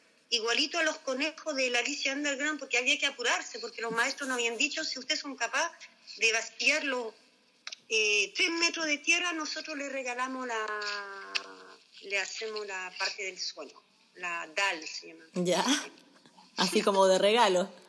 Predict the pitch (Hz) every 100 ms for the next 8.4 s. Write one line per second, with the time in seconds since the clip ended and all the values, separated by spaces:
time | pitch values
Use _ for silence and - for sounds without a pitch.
0 | - - - - _ _ - - 277 311
1 | - 220 - 233 233 226 294 370 370 311
2 | 302 302 277 269 254 240 247 226 233 226
3 | 226 226 285 320 285 247 233 247 - 247
4 | 214 208 202 240 302 330 247 233 233 226
5 | 254 294 269 262 294 285 262 240 226 214
6 | 202 196 190 - 196 190 - 302 320 320
7 | 311 - 302 285 294 330 320 240 226 226
8 | 269 285 311